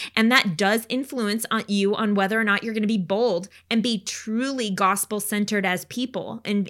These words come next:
evangelistic. And the truth is, is that is a skill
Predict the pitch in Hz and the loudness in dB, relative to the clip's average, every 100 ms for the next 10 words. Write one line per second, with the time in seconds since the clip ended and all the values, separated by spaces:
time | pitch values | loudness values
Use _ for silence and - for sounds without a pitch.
0 | - 202 202 202 220 233 - 180 - - | -2 -2 -2 -2 -2 -4 -4 -6 -8 -12
1 | - - - - 240 240 233 - 320 330 | -18 -14 -14 0 2 2 0 0 -2 0
2 | 320 320 247 - - 175 233 285 311 - | -4 0 0 -2 -4 4 8 8 8 2
3 | - 214 190 196 - - 147 139 | 0 2 2 0 -2 -4 -6 -8